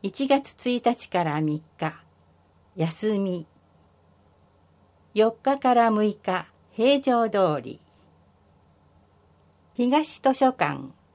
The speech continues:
十二月二十八日、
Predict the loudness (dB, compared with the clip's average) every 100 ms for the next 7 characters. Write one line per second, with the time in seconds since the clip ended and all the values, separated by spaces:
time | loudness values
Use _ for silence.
0 | _ _ _ _ _ _ -10 -2 0 2
1 | 4 2 2 0 4 4 4 2 2 -2
2 | -2 -6 -6 -8 -12 -12